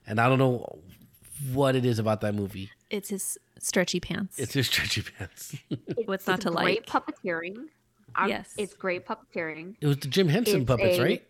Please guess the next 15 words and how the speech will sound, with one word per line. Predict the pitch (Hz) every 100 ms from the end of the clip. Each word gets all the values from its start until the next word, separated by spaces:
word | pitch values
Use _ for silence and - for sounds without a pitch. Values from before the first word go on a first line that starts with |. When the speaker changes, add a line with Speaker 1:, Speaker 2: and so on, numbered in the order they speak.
| _ 226
Speaker 2:
Mm-hmm. | 247 359 440 _ _ _
Speaker 1:
Yeah. | 139 104 -
Speaker 3:
Yes. | 185 - - - _ _ _ _ _ _
It's | 214 226
a |
love | 202 180 180
story. | 202 - 185 180 233 277 - _
Speaker 2:
Yes. | 226 240 233 - - - _ _
Speaker 1:
Is | 117 117
it | 165
a | 196
love | 208
Speaker 3:
It's | 208
Speaker 1:
story? | 214 220 247 _ 196
Speaker 3:
adventurous. | 190 - 185 196 - 247 277 311 - -